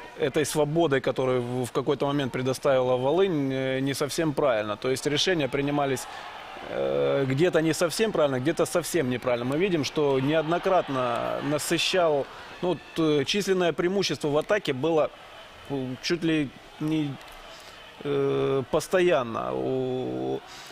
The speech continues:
у футболистов «Зари». Но, опять же, все-таки чувствовалось, что в, э, ну, вот, э, в такой, такой системе к-, команда не совсем, что ли, привыкла, я не знаю, играть. Хотя получили очень много пространства и очень много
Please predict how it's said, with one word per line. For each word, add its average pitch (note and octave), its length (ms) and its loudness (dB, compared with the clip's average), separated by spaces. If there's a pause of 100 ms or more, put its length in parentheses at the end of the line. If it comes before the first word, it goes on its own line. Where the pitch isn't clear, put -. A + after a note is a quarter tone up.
у C3+ 60 -2
футболистов C#3+ 540 0
«Зари». C#3 320 2
Но, D3 340 2
опять E3 380 2
же, G#2+ 640 -4 (520)
все-таки D#3+ 540 2 (140)
чувствовалось, D#3+ 600 4
что D3+ 360 2
в, D3 220 0
э, C#3+ 640 0 (680)
ну, E3 120 0
вот, D#3 140 0 (160)
э, D3+ 100 0 (1160)
в C#3+ 360 2
такой, E3+ 480 2 (260)
такой F3 280 2
системе F3+ 600 0 (140)
к-, C#3+ 300 2
команда E3 360 0
не D#3+ 120 2
совсем, F#3 440 0 (140)
что - 240 0
ли, D#3+ 100 2
привыкла, D#3+ 540 2
я C3 160 2
не C3+ 120 0
знаю, C3 200 0
играть. B2+ 160 0
Хотя D3+ 200 2
получили E3 460 2
очень D3 280 2
много D3+ 360 2
пространства B2+ 720 0
и C3+ 360 0
очень D3 280 0
много D3 320 0